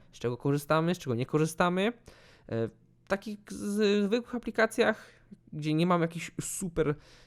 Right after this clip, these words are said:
restrykcyjnych wymagań, no to tak naprawdę, jak już wspominałem na początku,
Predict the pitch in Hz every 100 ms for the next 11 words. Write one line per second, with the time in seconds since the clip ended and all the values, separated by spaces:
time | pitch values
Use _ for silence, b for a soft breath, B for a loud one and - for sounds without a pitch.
0 | B 117 147 147 165 165 185 151 139 127
1 | 120 120 220 370 370 _ _ - 403 -
2 | 349 - 220 185 - 185 165 147 156 -
3 | - 156 156 135 - 151 120 -